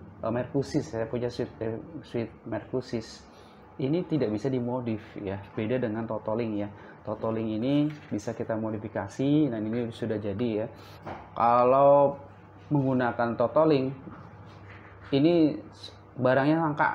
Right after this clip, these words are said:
ya. Se-, sekarang sangat sulit sekali. Yang tadinya harganya s-, di sekitaran tujuh puluh ribuan, sekarang sudah sampai, eh, delapan puluh lima ribu ke atas atau bahkan sembilan puluh ribu, ya. Susah untuk mencari barang-barang ini, ya, untuk,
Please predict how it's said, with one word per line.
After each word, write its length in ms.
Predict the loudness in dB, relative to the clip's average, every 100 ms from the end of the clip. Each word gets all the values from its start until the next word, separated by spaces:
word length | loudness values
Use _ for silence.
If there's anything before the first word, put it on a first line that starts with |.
| -2
ya. 160 | -6
Se-, 320 | -6 -6 -6 -8
sekarang 400 | -6 -2 -2 -2
sangat 240 | -4 -4
sulit 240 | -4 -6
sekali. 320 | -4 -2 -4 -4
Yang 320 | -2 0 -2 -6 -18 -8 -2
tadinya 320 | 2 4 4 2
harganya 560 | 0 2 0 0 -4
s-, 160 | -8 -16 -6
di 80 | -6
sekitaran 800 | -4 -4 0 0 0 0 -2 -4
tujuh 240 | -4 -4
puluh 400 | -2 -2 -2 -2
ribuan, 640 | -2 2 4 4 2 -2 -6 -14 -20 -6
sekarang 320 | -2 -2 0
sudah 320 | -2 -2 -2
sampai, 480 | -2 -4 -2 -2 -2 -6 -18 -20 -20 -20 -20 -4
eh, 240 | 0 2
delapan 320 | 2 0 -2 -4
puluh 240 | -2 -2
lima 80 | 0
ribu 240 | -2 -2
ke 80 | -2
atas 320 | -2 -4 -4
atau 160 | -2 0
bahkan 320 | 0 -2 -6
sembilan 480 | -4 -4 -4 -4 -4
puluh 240 | -4 -4
ribu, 400 | -4 -4 -4 -4 -6 -4
ya. 160 | -4 -6 -14 -20 -10 -4
Susah 360 | 2 2 0 -6
untuk 240 | -4 -2
mencari 400 | -2 -2 -2 -2
barang-barang 560 | 0 0 0 -2 -2 -2 -2
ini, 80 | -4 -6 -8
ya, 160 | -6
untuk, 320 | -6 -8 -8